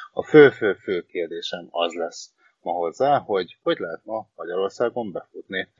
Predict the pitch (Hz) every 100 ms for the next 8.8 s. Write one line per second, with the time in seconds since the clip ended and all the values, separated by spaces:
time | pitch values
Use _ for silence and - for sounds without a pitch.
0 | _ 113 107 92 82 80 80 104 90 78
1 | - 127 117 95 - 85 82 78 85 92
2 | 87 85 92 _ _ _ - 92 82 85
3 | 82 78 - 135 139 - 92 - 110 104
4 | 87 87 - 101 90 98 107 - 151 180
5 | 185 - - _ - 190 - 98 92 82
6 | 82 - - 87 - - 85 80 82 87
7 | 85 - 87 120 120 - - 104 117 110
8 | 101 101 95 92 87 85 78